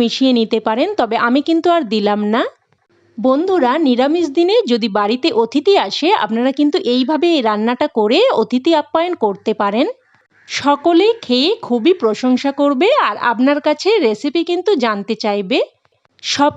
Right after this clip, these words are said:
কিছু মিশিয়ে নিয়ে গ্যাসের ফ্লেম বন্ধ করে একটা ঢাকনা দিয়ে স্ট্যান্ডিং টাইমে রেখে দিয়েছিলাম। আর রান্না কিন্তু এখন একদম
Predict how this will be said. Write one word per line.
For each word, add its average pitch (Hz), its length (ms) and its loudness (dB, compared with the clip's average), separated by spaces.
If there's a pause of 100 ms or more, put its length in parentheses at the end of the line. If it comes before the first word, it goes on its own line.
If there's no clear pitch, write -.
কিছু 359 220 0 (120)
মিশিয়ে 311 380 0 (100)
নিয়ে 247 180 2 (160)
গ্যাসের 226 420 -2
ফ্লেম 320 220 -2 (140)
বন্ধ 214 240 0 (200)
করে 220 160 0 (180)
একটা 269 180 -4 (100)
ঢাকনা 214 380 -2
দিয়ে 349 200 0
স্ট্যান্ডিং 294 420 -2 (120)
টাইমে 370 340 -2
রেখে 208 300 -6
দিয়েছিলাম। 294 480 -4 (120)
আর 254 80 0 (100)
রান্না 233 340 -2
কিন্তু 339 180 -2 (100)
এখন 381 160 -8 (260)
একদম 240 280 -4